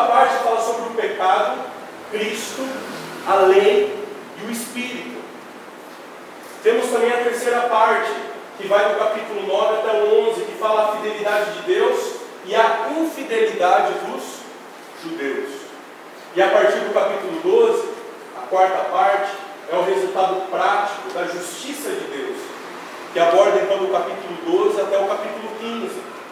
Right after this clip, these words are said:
E o capítulo dezesseis são as questões finais. O que a gente pode pensar, e de uma forma bem resumida, é o seguinte.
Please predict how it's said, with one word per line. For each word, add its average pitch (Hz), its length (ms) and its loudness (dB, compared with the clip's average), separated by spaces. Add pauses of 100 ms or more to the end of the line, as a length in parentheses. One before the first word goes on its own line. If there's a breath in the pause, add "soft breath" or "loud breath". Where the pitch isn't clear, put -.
(280)
E 185 60 -6
o 214 100 0
capítulo 226 520 0
dezesseis 196 580 -2
são 196 280 0
as - 280 -2 (340)
questões 202 480 -2
finais. 202 760 0 (1040)
O 175 40 -12
que 294 100 0
a 302 40 2
gente 294 220 -4
pode 247 280 2
pensar, 226 680 4
e - 80 0
de 214 60 -2
uma 214 120 0
forma 220 300 2
bem 247 160 0
resumida, 214 600 0
é 190 40 6
o 196 60 2
seguinte. 202 560 -4